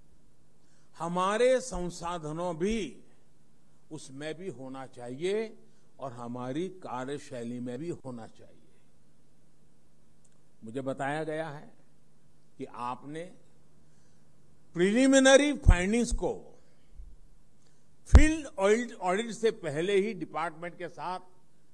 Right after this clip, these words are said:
share करना शुरू किया है। ये एक हेल्दी practice है। जब आप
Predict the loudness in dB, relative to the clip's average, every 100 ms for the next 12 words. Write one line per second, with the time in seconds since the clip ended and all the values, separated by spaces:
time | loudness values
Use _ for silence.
0 | -16 -4 2 2 0 -4 -6 -6 4 4
1 | 4 -4 -8 -16 -16 -18 -18 -18 -18 -18
2 | -18 -18 -16 -18 -18 -18 -16 -18 -18 -16
3 | -10 -8 -8 -6 0 0 2 0 -2 -10
4 | -10 -12 -12 -14 -16 -16 -16 -18 -18 -18
5 | -18 -18 -18 -18 -18 -10 -6 -2 2 2
6 | 2